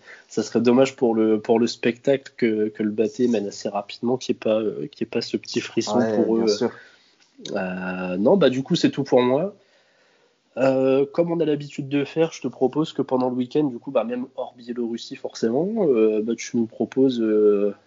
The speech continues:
Speaker 1: un ou deux petits combis. Toi, t'aimes bien les buteurs, comme, euh, comme beaucoup sur l'Exotips. Donc,
Speaker 2: Ouais.
Speaker 1: euh, si, si t'as envie de lâcher, euh,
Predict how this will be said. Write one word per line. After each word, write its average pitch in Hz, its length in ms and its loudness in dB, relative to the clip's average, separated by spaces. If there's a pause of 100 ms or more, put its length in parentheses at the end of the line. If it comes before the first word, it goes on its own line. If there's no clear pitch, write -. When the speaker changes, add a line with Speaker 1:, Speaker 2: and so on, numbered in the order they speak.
(360)
Speaker 1:
un 120 100 0
ou 123 140 2
deux 127 160 0
petits - 260 -8
combis. 123 340 0
Toi, - 160 2
t'aimes 107 160 -4
bien 104 100 0
les 104 80 -2
buteurs, 104 440 -6
comme, 98 260 -8
euh, 110 400 -10 (100)
comme 104 220 -6
beaucoup 107 340 -6
sur 104 180 -4
l'Exotips. 104 600 -4 (240)
Donc, 117 180 -10
Speaker 2:
Ouais. 107 80 0
Speaker 1:
euh, 107 280 -4
si, - 380 -6
si - 260 -4
t'as 127 100 2
envie 120 240 0
de 131 100 0
lâcher, 123 440 2
euh, 107 200 0